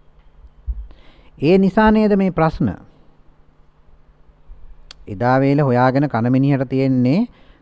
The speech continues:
කණ්ඩ අඳින්න නැති ප්‍රශ්නේ තමයි තියෙන්නේ. වෙන ප්‍රශ්නයක් නෑ ඒගොල්ලන්ට. නමුත් කෝටි ගණන් ධනෙ තියෙන ගෙවල් වල තියෙන ප්‍රශ්න මම දැකලා තියෙනවා.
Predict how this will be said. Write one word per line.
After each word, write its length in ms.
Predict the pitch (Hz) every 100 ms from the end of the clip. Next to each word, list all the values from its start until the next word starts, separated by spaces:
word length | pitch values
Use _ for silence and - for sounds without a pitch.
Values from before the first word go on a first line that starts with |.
| -
කණ්ඩ 300 | 113 127 160
අඳින්න 440 | 165 151 160 170
නැති 200 | 165 165
ප්‍රශ්නේ 300 | 170 160 190
තමයි 240 | 180 185 175
තියෙන්නේ. 360 | 202 202 120
වෙන 160 | 113 151
ප්‍රශ්නයක් 420 | 175 170 180 170
නෑ 160 | 185 180
ඒගොල්ලන්ට. 480 | 196 175 98 82 - - - _ - - - - -
නමුත් 360 | 117 120 123 117 -
කෝටි 380 | - 139 165 160
ගණන් 340 | 151 147 143
ධනෙ 320 | 113 127 143
තියෙන 260 | 131 139 131 120
ගෙවල් 260 | 110 127
වල 220 | 123 123 123
තියෙන 240 | 120 113
ප්‍රශ්න 280 | 107 101 -
මම 240 | 113 107 98
දැකලා 260 | 101 113
තියෙනවා. 440 | 107 127 143 175